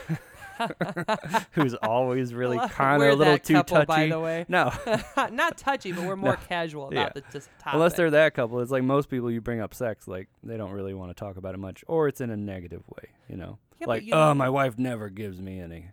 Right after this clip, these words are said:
Speaker 1: that kinda.
Speaker 2: But that makes it
Speaker 1: <laughs>
Speaker 2: so they can't even communicate about sex. I
Speaker 1: Right.
Speaker 2: mean, you bring up a great point there, that if you can't casually talk about sex, you can't
Speaker 1: Mm-hmm.
Speaker 2: casually ask for your needs, um, talk about what you want or you desire, and know what's normal.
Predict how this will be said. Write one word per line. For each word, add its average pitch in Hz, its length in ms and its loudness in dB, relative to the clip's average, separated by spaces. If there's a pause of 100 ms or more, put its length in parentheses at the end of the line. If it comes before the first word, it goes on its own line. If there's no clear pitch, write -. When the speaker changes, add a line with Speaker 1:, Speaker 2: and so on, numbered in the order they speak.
(140)
Speaker 1:
that 107 240 -8
kinda. - 340 -18
Speaker 2:
But - 120 -20
that 254 160 -6
makes 247 220 -6
it 214 120 -8
Speaker 1:
<laughs> - 20 -10
Speaker 2:
so 208 80 -6
they 180 140 -4
can't 180 280 -10
even 156 160 -10
communicate - 520 -14
about - 240 -14
sex. - 360 -16
I 87 60 -12
Speaker 1:
Right. - 100 -14
Speaker 2:
mean, 165 120 -8
you 202 80 -6
bring 208 180 -8
up 170 100 -10
a 147 40 -16
great - 280 -12
point 208 300 -10
there, - 280 -16
that - 180 -14
if - 200 -16
you 196 140 -12
can't - 320 -14
casually 160 540 -12
talk 226 220 -12
about 226 260 -10
sex, - 280 -12
you - 80 -18
can't 196 240 -10
Speaker 1:
Mm-hmm. 104 100 -8
Speaker 2:
casually 143 400 -10
ask - 300 -18
for 143 120 -16
your 139 160 -12
needs, 262 560 -10 (500)
um, 135 400 -6
talk - 320 -8
about 143 180 -8
what 98 120 -10
you 151 120 -12
want 175 400 -4
or 139 60 -14
you 139 160 -14
desire, 175 720 -4
and 143 560 -10 (360)
know 135 200 -6
what's 180 260 -4
normal. 185 340 -10